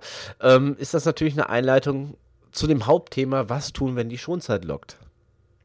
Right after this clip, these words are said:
Beispielsweise Angelhöfe aus der Nachbarschaft begrüßen. Die haben's im Moment auch nicht leicht. Die haben's auch nicht leicht, die hatten's nicht leicht durch Corona, Unwetter hier in Deutschland, sonst irgendwas. Und die sind sehr, sehr dankbar, wenn ihr da angeln geht. Ihr könnt ja eh nicht,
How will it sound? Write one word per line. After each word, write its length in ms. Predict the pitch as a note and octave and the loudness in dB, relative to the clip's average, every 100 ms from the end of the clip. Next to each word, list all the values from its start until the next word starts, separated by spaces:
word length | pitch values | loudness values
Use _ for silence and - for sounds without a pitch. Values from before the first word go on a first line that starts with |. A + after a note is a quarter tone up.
| _ - - - | _ -18 -16 -2
Beispielsweise 760 | F#2+ A#2 - B2 B2 A#2+ B2+ | -2 -2 -4 2 4 4 2
Angelhöfe 1000 | - C#3+ C#3+ C3 B2 - C3+ C#3 - C#3 - | 0 2 2 0 -4 0 2 2 2 -2 0
aus 160 | A#2 | -2
der 100 | - | -2
Nachbarschaft 640 | A#2 A#2+ - C#3 - - | -2 -2 -2 -2 -4 -6
begrüßen. 480 | - F#2 E2+ - E2+ | -10 -8 -8 -6 -6
Die 100 | F#2+ | 0
haben's 220 | A2 C3+ | 0 0
im 60 | B2 | -4
Moment 280 | B2+ B2+ - | -4 -4 0
auch 160 | C3 | -2
nicht 220 | B2 C#3 - | -2 -8 -6
leicht. 500 | F2+ D#2+ - - _ _ - - - - - | -6 -6 -10 -20 _ _ -20 -20 -20 -12 0
Die 40 | |
haben's 160 | A2+ A2 | 0 2
auch 160 | C3+ | -2
nicht 200 | D3 C3+ | -2 -4
leicht, 320 | - B2 C#3+ - | 2 2 2 0
die 80 | |
hatten's 240 | C3 - - | -2 -2 -6
nicht 120 | D#3 | -2
leicht 260 | D3+ C#3 C#3 | 2 2 0
durch 120 | B2+ | -2
Corona, 360 | C3+ B2+ C#3+ | 0 2 4
Unwetter 380 | C3+ C3+ C#3 C#3 | 2 2 2 2
hier 140 | C3 C3+ | 0 0
in 100 | B2 | 4
Deutschland, 380 | A#2+ A#2+ C3 | 4 4 0
sonst 240 | A#2 A#2+ A#2+ | 2 2 2
irgendwas. 420 | G2+ B2 B2 B2 | -2 2 0 0
Und 160 | F#2 G2+ | -6 -8
die 60 | |
sind 320 | G#2 A2 - - | -6 -6 -8 -12
sehr, 240 | G2+ C#3+ | 2 4
sehr 140 | D3 | 4
dankbar, 540 | D3 G#2+ A#2 - B2 A#2 - - - - | 2 2 0 -2 -2 -4 -12 -14 -16 -8
wenn 140 | - A2+ | -6 -4
ihr 160 | G#2+ | -4
da 160 | G2+ G#2 | -2 -2
angeln 400 | - A#2 A#2 A2 | 0 -2 -2 -4
geht. 240 | E2+ D#2 - - | -8 -12 -16 -10
Ihr 100 | - | -4
könnt 220 | - D#3 E3 | 2 2 4
ja 60 | |
eh 140 | - E3+ | 2 2
nicht, 300 | C#3+ - | 0 -4